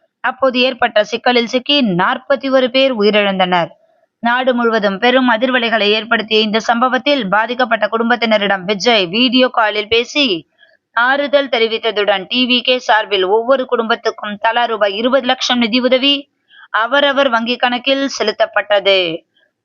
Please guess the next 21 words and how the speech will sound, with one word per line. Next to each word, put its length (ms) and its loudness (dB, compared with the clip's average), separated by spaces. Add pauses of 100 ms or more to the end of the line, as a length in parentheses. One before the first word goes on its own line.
(100)
உயிரிழந்தோரின் 640 4
குடும்பத்தினரை 680 0
விஜய் 360 0
நேரில் 380 0
சந்திப்பதற்காக 920 0
கரூரில் 480 0
உள்ள 260 2
ஏதாவது 600 0
ஒரு 160 0
திருமண 360 0
மண்டபத்தை 640 -2 (440)
ஏற்பாடு 460 0
செய்தபோது 560 0
பல்வேறு 520 0
சிக்கல்கள் 680 0
உருவாகின. 800 0 (580)
திருச்சியிலும் 580 0
மண்டபம் 420 -2
கிடைப்பதில் 480 0
சிக்கல் 520 -2
ஏற்பட்டது. 880 -2